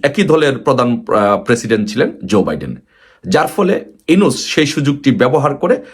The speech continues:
সহজেই ওইখান থেকে ফান্ড এনে, আমরা দেখেছি কিভাবে ঊনত্রিশ মিলিয়ন ফান্ড এনে বাংলাদেশে বিভিন্ন, আম, সন্ত্রাসী, জঙ্গি গোষ্ঠী এবং বিভিন্ন এজেন্সির মাধ্যমে সেই টাকাগুলো বিলি করে বাংলাদেশে আওয়ামী লীগ সরকারকে উৎখাত করা হয়েছে।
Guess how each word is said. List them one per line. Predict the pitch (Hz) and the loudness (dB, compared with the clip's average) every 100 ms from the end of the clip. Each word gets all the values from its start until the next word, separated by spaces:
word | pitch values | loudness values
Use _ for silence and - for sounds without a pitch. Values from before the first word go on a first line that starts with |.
| - | -14
সহজেই | - 151 143 170 151 - - - _ _ _ - | -4 0 2 2 0 0 -6 -20 _ _ _ -2
ওইখান | 123 143 139 | 0 0 -2
থেকে | 139 135 | -2 -4
ফান্ড | - 123 131 127 | -2 -2 -2 -2
এনে, | 143 156 - - - | -2 -2 -4 -8 -4
আমরা | 113 120 | 0 2
দেখেছি | 117 117 117 208 | 0 -2 -2 -2
কিভাবে | - 120 120 | 0 0 2
ঊনত্রিশ | 110 104 113 - | 0 -2 -2 -2
মিলিয়ন | 107 110 98 | 0 2 0
ফান্ড | - 104 107 104 - - | -2 -2 -2 -6 -8 -4
এনে | 113 120 | 0 2
বাংলাদেশে | 110 107 101 95 95 233 - - _ - - - | 2 -2 -2 -2 -4 -6 -8 -20 _ -20 -18 -4
বিভিন্ন, | 104 117 165 165 104 - - _ _ _ - | 0 2 2 0 0 -4 -18 _ _ _ -4
আম, | 98 98 95 98 - | 0 2 0 -2 -4
সন্ত্রাসী, | - 120 113 107 117 | -2 0 0 -2 -2
জঙ্গি | 95 113 107 107 | 0 0 0 -2
গোষ্ঠী | 104 107 107 | -2 -2 -2
এবং | 101 101 | 0 0
বিভিন্ন | 110 120 120 | 0 2 2
এজেন্সির | 98 131 135 131 | 2 0 0 0
মাধ্যমে | 117 101 104 | 0 -2 -2
সেই | 95 110 104 | -2 -2 -2
টাকাগুলো | 101 101 101 98 | -2 -2 -2 -4
বিলি | 95 98 113 | -2 -2 0
করে | 123 170 - - - | 0 -2 -4 -18 -4
বাংলাদেশে | 113 110 98 95 175 - - _ _ _ _ _ _ - | -2 0 -2 -2 -4 -6 -8 _ _ _ _ _ _ -4
আওয়ামী | 107 110 | -2 -2
লীগ | 107 | -4
সরকারকে | - 95 117 - | -6 -4 -4 -2
উৎখাত | - 95 - 104 82 - | -4 -6 -4 -4 -4 -4
করা | 90 | -4
হয়েছে। | 85 82 67 | -4 -6 -10